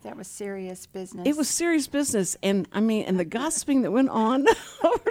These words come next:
Speaker 1: Oh, my goodness.
Speaker 2: women are horrible. Why are women so bad about
Speaker 1: Mm-hmm.
Speaker 2: gossiping? And,
Speaker 1: Mm-hmm.
Speaker 2: and it was just a, a strange time. If you've ever been on teams, and a women's team, and talk about each other, and how you,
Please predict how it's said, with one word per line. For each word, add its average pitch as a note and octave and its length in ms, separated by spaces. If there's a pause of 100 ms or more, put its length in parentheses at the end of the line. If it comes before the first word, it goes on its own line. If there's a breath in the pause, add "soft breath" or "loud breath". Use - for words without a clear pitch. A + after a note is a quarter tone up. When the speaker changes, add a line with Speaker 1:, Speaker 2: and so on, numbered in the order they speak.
Speaker 1:
Oh, - 60
my - 440
goodness. - 160
Speaker 2:
women B3 320
are D3 100
horrible. G2 560
Why F3+ 220
are E3+ 100
women E3+ 320
so F3 180
bad D3+ 260
about - 180
Speaker 1:
Mm-hmm. F#3 100
Speaker 2:
gossiping? - 580
And, F#3 240
Speaker 1:
Mm-hmm. F#3 260 (440)
Speaker 2:
and F#3 220
it E3+ 120
was G3 220
just G#3 320
a, F3+ 340 (500 soft breath)
a F#3+ 120
strange A3 460
time. A3 220
If G#3 140
you've G#3+ 240
ever D4+ 220
been C4+ 320
on F#3+ 240
teams, D#3+ 680 (260)
and E3 280
a - 40
women's F#3+ 400
team, D3 260 (380 loud breath)
and B3 260
talk D#4+ 300
about E3 240
each B2+ 160
other, - 280 (320 loud breath)
and A3+ 140
how B3+ 240
you, B3 300